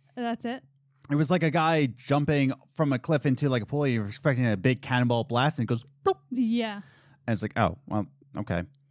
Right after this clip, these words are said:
Speaker 2: Um, and, and finally, the, uh, the movie has a lot of great, it has a lot of great scenes.
Speaker 1: Yeah.
Speaker 2: It does. And I will give it that. There is, there, when it, it does something good, it does something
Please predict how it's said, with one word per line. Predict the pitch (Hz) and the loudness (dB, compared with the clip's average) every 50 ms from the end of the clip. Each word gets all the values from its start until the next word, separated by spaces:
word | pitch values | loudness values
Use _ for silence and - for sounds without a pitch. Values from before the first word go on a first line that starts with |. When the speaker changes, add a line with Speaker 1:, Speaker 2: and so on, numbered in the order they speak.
| _ - - | _ -8 -4
Speaker 2:
Um, | 117 127 123 123 123 127 127 127 127 127 123 131 - | -2 0 0 0 2 2 2 2 0 0 -2 -4 -6
and, | 113 147 156 160 165 | -4 -2 -2 0 -2
and | 127 147 156 151 | -2 0 -2 0
finally, | - 190 190 185 180 175 165 160 156 147 78 73 - | 0 0 0 0 0 0 0 0 0 -2 -4 -8 -8
the, | 135 131 151 160 160 170 170 - | -2 0 2 2 2 0 0 -2
uh, | 151 147 147 147 147 143 | -2 0 2 2 2 0
the | 131 131 147 | 0 0 0
movie | 147 160 196 247 269 285 285 254 220 202 - | 0 2 2 0 0 0 0 0 0 0 -2
has | - - - - 156 151 147 | -6 -8 -4 -2 0 0 2
a | 147 | 2
lot | 131 123 110 117 131 139 156 190 202 - | 0 0 0 0 0 0 2 0 0 -2
of | 151 156 143 127 113 - | -2 -2 -2 -2 -4 -8
great, | - - 110 104 135 151 120 82 - - - - - - | -8 -6 -4 0 0 0 0 0 -4 -8 -16 -16 -10 -8
it | 170 190 196 208 196 | -8 -4 -2 0 2
has | 196 254 262 285 | 2 2 0 0
a | |
lot | 277 226 190 202 208 208 | -2 -2 0 2 2 2
of | 185 151 | 2 0
great | - 170 165 151 127 - | 2 2 2 2 2 0
scenes. | - - 147 117 85 - - - - - - _ _ - | -2 -2 0 0 0 -2 -8 -20 -20 -20 -20 _ _ -8
Speaker 1:
Yeah. | 269 294 415 539 302 247 | -4 -4 -2 -2 0 2
Speaker 2:
It | 220 170 | 2 2
does. | 160 208 143 82 73 - - - _ _ _ _ _ _ | 2 2 0 0 -2 -10 -16 -20 _ _ _ _ _ _
And | - 165 | -4 -2
I | 180 185 | -2 0
will | 175 226 262 226 | 2 2 0 2
give | 202 226 214 180 | 2 0 2 2
it | 127 | 0
that. | 107 104 87 90 95 | 0 0 -2 0 0
There | 139 156 165 | 0 2 0
is, | 165 139 | 0 0
there, | - 170 160 120 147 | 0 0 0 0 -2
when | 156 135 131 156 156 151 156 147 | -6 -6 -2 -2 -2 -2 -2 -2
it, | 113 143 135 151 127 131 | 0 0 0 0 0 0
it | 156 151 127 | -2 -2 0
does | - 185 220 240 220 | 0 0 -2 0 0
something | - 233 208 202 196 143 117 | 0 0 0 2 0 0 0
good, | - 127 143 175 180 - | 0 0 0 0 -2 -4
it | 120 117 - | -8 -8 -6
does | - 139 123 113 | -4 -2 -2 -2
something | - - 123 110 101 104 95 90 | -2 -4 -6 -4 -2 -4 -4 -4